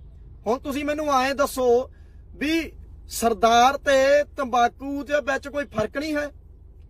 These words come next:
ਬਰਗਰ ਸਿੰਘ, ਲੈ, ਮੈਂ ਤਾਂ ਸਮਝ ਨਹੀਂ ਆਉਂਦੀ ਯਾਰ ਵੀ ਸਾਡੇ ਲੋਕ ਬੋਲਦੇ ਕਿਉਂ ਨਹੀਂ ਹੈਗੇ। ਇੱਧਰ ਲੋਕੋ ਆ ਸ਼ਰਮ ਕਰ ਲਓ, ਸ਼ਰਮ ਕਰ ਲਓ। ਆ ਨਿੱਕੂ ਸਿੰਘ, ਠੀਕ ਆ, ਆ ਦੇਖ ਲਓ,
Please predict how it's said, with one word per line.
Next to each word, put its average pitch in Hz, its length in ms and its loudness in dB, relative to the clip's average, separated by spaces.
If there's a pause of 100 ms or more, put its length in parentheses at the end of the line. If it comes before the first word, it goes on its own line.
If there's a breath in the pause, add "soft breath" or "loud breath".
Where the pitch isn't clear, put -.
(580)
ਬਰਗਰ 226 420 2
ਸਿੰਘ, 262 300 -2
ਲੈ, 262 120 2
ਮੈਂ 262 180 2
ਤਾਂ 285 140 0
ਸਮਝ 269 360 -4
ਨਹੀਂ 330 180 -4
ਆਉਂਦੀ 262 240 -2
ਯਾਰ 269 160 4
ਵੀ 277 140 -6
ਸਾਡੇ 233 440 -2
ਲੋਕ 262 240 0
ਬੋਲਦੇ 240 580 4
ਕਿਉਂ 294 220 -6
ਨਹੀਂ 254 140 -6
ਹੈਗੇ। 269 180 -2 (460 soft breath)
ਇੱਧਰ 302 160 -8
ਲੋਕੋ 285 400 -10
ਆ 302 80 -4
ਸ਼ਰਮ 240 380 -8
ਕਰ 220 160 -10
ਲਓ, 240 220 -6
ਸ਼ਰਮ 214 420 -10
ਕਰ 185 100 -16
ਲਓ। 156 240 -18 (420)
ਆ 247 60 -10
ਨਿੱਕੂ 240 380 -12
ਸਿੰਘ, 226 220 -8 (520)
ਠੀਕ 247 180 -10
ਆ, 294 140 -10 (440)
ਆ 247 40 -4
ਦੇਖ 208 180 2
ਲਓ, 185 140 -8